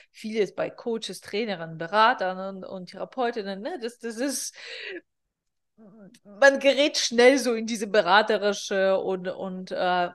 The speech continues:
rettende unter Umständen, um Gottes Namen, <laughs> Haltung, worum es ja nur überhaupt nicht, äh, in,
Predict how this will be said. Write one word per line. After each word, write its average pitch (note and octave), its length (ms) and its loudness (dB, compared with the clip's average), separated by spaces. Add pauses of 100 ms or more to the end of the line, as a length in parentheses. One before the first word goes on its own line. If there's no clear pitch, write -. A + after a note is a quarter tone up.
(160)
rettende A3 880 6
unter G#3+ 280 4
Umständen, G#3 580 -4
um F#3+ 140 -10
Gottes F#3+ 340 -8
Namen, G3 240 -8 (420)
<laughs> - 360 -2 (360)
Haltung, A3 480 2 (1600)
worum G3+ 200 -4
es - 80 -12
ja F#3 120 -6
nur F3+ 120 -8
überhaupt F3 480 0
nicht, F#3+ 400 -8
äh, - 240 -14
in, A3 260 -16